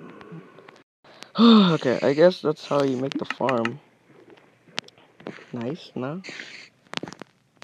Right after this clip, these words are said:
Good. Okay.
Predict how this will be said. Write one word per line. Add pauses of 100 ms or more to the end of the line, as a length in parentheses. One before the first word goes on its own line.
(240)
Good. (2250)
Okay.